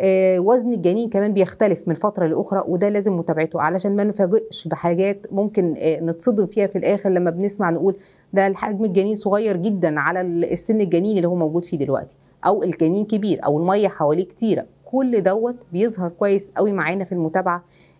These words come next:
اللي لازم كل سيدة وكل، آه، حدي-، آه، سيدة حديثة الزواج تهتم بيها وتعملها علشان ما نتعرضش لأي إصابة في أي جنين بتحزننا جميعًا وبتخلينا متأثرين، سواء الطبيب فعلًا أو الأم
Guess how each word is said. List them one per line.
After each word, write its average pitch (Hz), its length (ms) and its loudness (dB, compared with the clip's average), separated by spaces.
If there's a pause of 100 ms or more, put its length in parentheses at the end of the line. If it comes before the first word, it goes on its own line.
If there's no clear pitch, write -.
اللي 190 160 4
لازم 196 360 2 (140)
كل 220 400 2
سيدة 170 400 2
وكل، 202 600 0
آه، 180 1000 0
حدي-، 165 420 0
آه، 170 40 4
سيدة 190 320 0
حديثة 196 400 -4
الزواج 170 460 0 (300)
تهتم 220 400 0
بيها 220 540 -4
وتعملها 196 800 -2 (400)
علشان 196 720 -2
ما 180 80 2 (100)
نتعرضش 175 680 -2
لأي 202 500 0 (300)
إصابة 156 360 0
في - 200 -2
أي 226 200 2
جنين 208 480 0
بتحزننا 196 600 0
جميعًا 185 480 0
وبتخلينا 180 680 0
متأثرين، 160 680 0
سواء 175 280 2
الطبيب 185 360 -2
فعلًا 196 340 0
أو 208 220 2
الأم 220 340 0